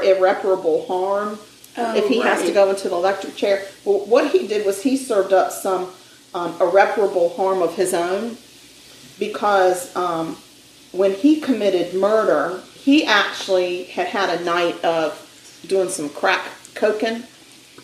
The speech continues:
Speaker 1: <laughs> and s-, maybe some meth and all,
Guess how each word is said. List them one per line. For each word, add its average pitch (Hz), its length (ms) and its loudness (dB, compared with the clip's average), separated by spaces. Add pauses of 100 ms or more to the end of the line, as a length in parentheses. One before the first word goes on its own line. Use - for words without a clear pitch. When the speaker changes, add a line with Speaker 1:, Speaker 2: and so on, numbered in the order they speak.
(100)
Speaker 1:
<laughs> - 0 -
and - 1080 2 (260)
s-, - 260 -6
maybe 208 300 2
some 185 340 -4
meth 202 500 -2
and 214 120 -8
all, - 460 -4